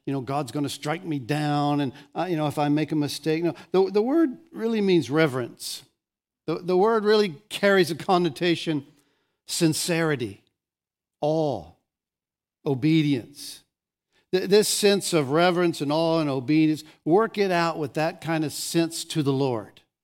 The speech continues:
Walk it out. God wants you to, he says. "For it's God who's working in you," verse thirteen,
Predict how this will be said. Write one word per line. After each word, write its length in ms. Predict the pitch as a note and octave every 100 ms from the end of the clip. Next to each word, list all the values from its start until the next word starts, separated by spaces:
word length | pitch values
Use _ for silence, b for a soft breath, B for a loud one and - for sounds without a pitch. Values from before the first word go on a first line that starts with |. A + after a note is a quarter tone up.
| _ _ _ _ _ _
Walk 380 | - A2+ E3 D#3+
it 120 | C#3+
out. 580 | B2+ A2 F2 - - - _ _ _ _ _ _ _ _ _ _ _ _ -
God 320 | A2+ C3+ D3 C3
wants 400 | C3+ E3 E3 -
you 100 | A2+
to, 220 | - A2+
he 160 | F#2+ G#2
says. 600 | - A#2 G#2 - - - _ _ _ _ _ _
"For 160 | - C#3
it's 140 | C3+
God 320 | A#2+ D3 E3
who's 200 | E3 D3+
working 380 | B2+ D#3 D3 D3
in 180 | D3+ E3+
you," 180 | E3+ C#3
verse 300 | A#2+ B2 -
thirteen, 640 | - B2 B2 C#3 B2+ A2